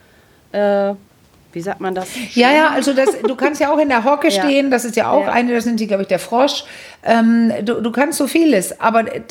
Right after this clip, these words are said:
Speaker 2: im Frosch zu sitzen ist super anstrengend und auf den Knien kann wehtun und wenn du die oben drauf sitzt und die Beine rum,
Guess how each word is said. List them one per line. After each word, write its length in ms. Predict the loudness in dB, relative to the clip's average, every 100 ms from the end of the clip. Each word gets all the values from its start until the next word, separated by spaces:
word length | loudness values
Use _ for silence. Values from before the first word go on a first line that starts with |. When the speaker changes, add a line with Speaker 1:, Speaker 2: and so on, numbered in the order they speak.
| -6
Speaker 2:
im 180 | -2 -2
Frosch 300 | 2 0 0
zu 140 | -4
sitzen 240 | -2 -2 -2
ist 120 | -2
super 280 | -2 0 -2
anstrengend 640 | -2 -4 -4 -4 -2 -4 -8 -20 -20 -4
und 360 | 0 2 0 -6 -6
auf 200 | -2 0
den 180 | 0 -2
Knien 520 | 0 2 2 0 -4
kann 200 | -2 0
wehtun 420 | 2 2 0 -2 0
und 100 | 0
wenn 160 | 0
du 80 | 0
die 360 | -2 -4 -4 -10 -2
oben 260 | 0 0
drauf 280 | 2 2 2
sitzt 200 | -2 -4
und 120 | -2
die 80 | -2
Beine 420 | 2 2 2 2
rum, 380 | 2 2 0 -4